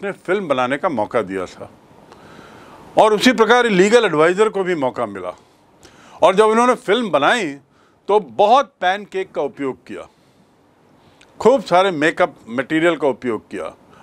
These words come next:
lot of raw stock और बहुत सारे माल का उपयोग किया। And pancakes were used, लेकिन not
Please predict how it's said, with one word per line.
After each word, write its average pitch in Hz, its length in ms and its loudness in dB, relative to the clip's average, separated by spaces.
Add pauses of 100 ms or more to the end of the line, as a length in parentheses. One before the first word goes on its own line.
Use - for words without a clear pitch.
lot 185 220 4
of 208 140 2
raw 165 340 2
stock 175 360 -2 (880)
और 165 160 4
बहुत 170 280 -2
सारे 156 220 -2
माल 135 400 -2
का 165 140 -6
उपयोग 113 360 -8 (160)
किया। 87 160 -14 (1000)
And 160 120 -6 (100)
pancakes 185 540 0
were 135 260 2
used, 220 300 2 (380)
लेकिन 135 520 0
not 202 180 4